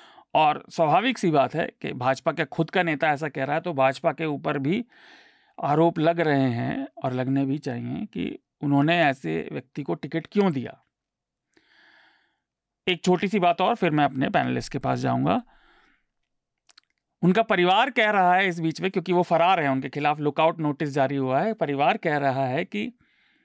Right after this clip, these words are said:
वो कुछ भागे नहीं हैं, ये तो एक प्री प्लान्ड छुट्टी थी। लेकिन ये अजीब सी बात है कि एक सांसद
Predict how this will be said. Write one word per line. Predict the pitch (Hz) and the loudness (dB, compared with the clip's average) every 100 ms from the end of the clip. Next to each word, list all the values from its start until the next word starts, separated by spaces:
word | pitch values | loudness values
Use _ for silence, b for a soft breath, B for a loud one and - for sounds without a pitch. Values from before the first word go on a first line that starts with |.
| _ _ _ _ _ - | _ _ _ _ _ -4
वो | 180 | -2
कुछ | 180 170 147 | -2 -4 -4
भागे | 123 135 160 202 | -2 0 2 2
नहीं | 160 156 | 2 2
हैं, | 226 311 | 2 2
ये | 269 | 0
तो | 233 | 0
एक | 240 240 | -2 -2
प्री | 202 208 | -4 -4
प्लान्ड | 190 180 220 - | -2 -2 -2 -8
छुट्टी | 170 - 214 | -8 -2 -2
थी। | 139 117 110 _ b b b b | -2 -8 -12 _ b b b b
लेकिन | 180 185 208 | -2 0 2
ये | |
अजीब | 196 214 254 | 2 0 0
सी | 254 | 0
बात | 190 175 180 | 2 2 2
है | 214 | 0
कि | 214 185 | 2 2
एक | 185 185 | 2 2
सांसद | 170 151 151 175 196 | 2 2 2 -2 -2